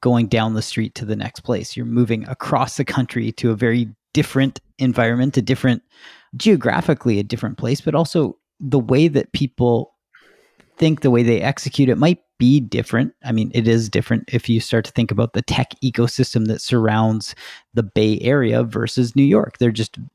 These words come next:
they're different in those approaches, and things are, are flattening out with remote work, but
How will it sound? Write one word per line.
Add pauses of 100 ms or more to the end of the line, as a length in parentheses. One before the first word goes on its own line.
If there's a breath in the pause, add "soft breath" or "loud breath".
they're
different
in
those
approaches, (240 loud breath)
and
things
are,
are
flattening
out
with
remote
work,
but